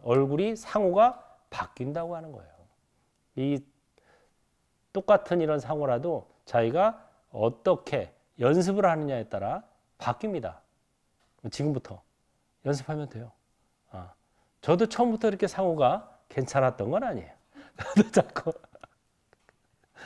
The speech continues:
예, 이건 뭐 웃자고 한 소리입니다. 같이 즐겁게 공부하는 게 좋습니다. 정진이 바로 보살의 정토이니 보살이 성불할 때 일체의 공덕을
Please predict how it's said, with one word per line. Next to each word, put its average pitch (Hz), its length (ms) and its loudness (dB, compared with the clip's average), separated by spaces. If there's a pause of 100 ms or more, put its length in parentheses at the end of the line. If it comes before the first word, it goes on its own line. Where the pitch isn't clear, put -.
(320)
예, 113 220 -4
이건 160 280 -4
뭐 127 180 -6
웃자고 123 420 0
한 110 80 2
소리입니다. 95 600 -6 (280)
같이 - 500 0 (220)
즐겁게 143 680 0 (240)
공부하는 147 580 4
게 143 260 0 (280)
좋습니다. - 640 -4 (180)
정진이 208 540 8
바로 196 320 10
보살의 180 420 6
정토이니 170 640 0
보살이 151 420 2
성불할 143 440 0
때 139 220 0
일체의 131 440 -2
공덕을 147 600 0